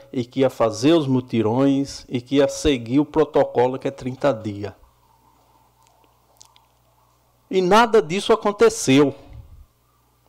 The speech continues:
Então, não conversa, chega de conversa. Ou você tem uma ação diferenciada ou não.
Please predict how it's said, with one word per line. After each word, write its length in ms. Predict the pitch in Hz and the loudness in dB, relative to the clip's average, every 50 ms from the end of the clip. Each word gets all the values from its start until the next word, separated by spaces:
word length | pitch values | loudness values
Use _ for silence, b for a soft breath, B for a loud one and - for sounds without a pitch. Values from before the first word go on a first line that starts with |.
| _ - | _ -10
Então, 200 | 143 - 147 160 | -4 -2 -2 -2
não 520 | 170 196 220 240 226 214 185 170 165 151 | -2 -2 -2 -4 -4 -4 -6 -8 -10 -10
conversa, 800 | - - - 202 214 180 143 113 135 147 175 202 208 - - 202 | -10 -4 0 0 0 0 0 2 2 4 4 4 2 0 -2 -2
chega 480 | - - - - 170 185 247 269 247 220 | -2 -4 -2 2 4 4 4 4 2 0
de 80 | 180 | -2
conversa. 640 | - - 156 139 117 110 110 107 - - - 135 - - | 0 0 -2 0 2 0 0 0 0 -2 -2 -4 -2 -2
Ou 300 | - 214 277 320 339 320 | 0 2 2 2 2 0
você 260 | - - - - 277 | -4 -4 -2 -2 -2
tem 220 | 277 - - 214 202 | 0 0 0 2 4
uma 200 | 190 180 170 165 | 4 4 4 2
ação 520 | 156 - - - - - 180 202 240 233 | 0 -4 -8 -4 0 2 4 4 4 2
diferenciada 840 | 208 208 - - 185 175 175 170 - - 170 165 175 196 214 240 | 0 -4 -2 -2 0 0 -2 -4 -2 0 4 4 4 4 2 0
ou 80 | 254 277 | 0 0
não. 420 | 311 320 330 339 339 339 330 330 | 0 0 0 0 0 -2 -2 -4